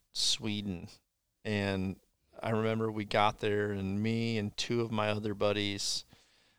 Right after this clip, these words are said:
um, we actually decided to skip official practice just because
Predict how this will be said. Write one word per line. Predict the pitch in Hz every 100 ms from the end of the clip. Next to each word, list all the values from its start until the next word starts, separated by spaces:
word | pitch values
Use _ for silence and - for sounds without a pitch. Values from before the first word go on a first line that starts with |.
| _ -
um, | 107 101 98 98 95 101 - _ - - -
we | 123 127
actually | 127 143 - 139
decided | 123 - 123 123 117 107
to | 113
skip | - - 123 127 120
official | - 117 - 127
practice | - 120 117 - 143 143 - - - _ -
just | 127 117 -
because | 113 123 120 113 107 -